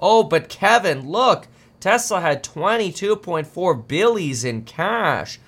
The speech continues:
It's so wonderful." Yeah, I, I agree with you. They've got lots of cash. That's fantastic.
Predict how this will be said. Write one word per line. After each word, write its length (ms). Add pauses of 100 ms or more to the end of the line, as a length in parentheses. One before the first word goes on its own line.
(160)
It's 200
so 180
wonderful." 640 (240)
Yeah, 320
I, 240
I 120
agree 380
with 240
you. 140
They've 180
got 220
lots 260
of 60
cash. 400
That's 180
fantastic. 840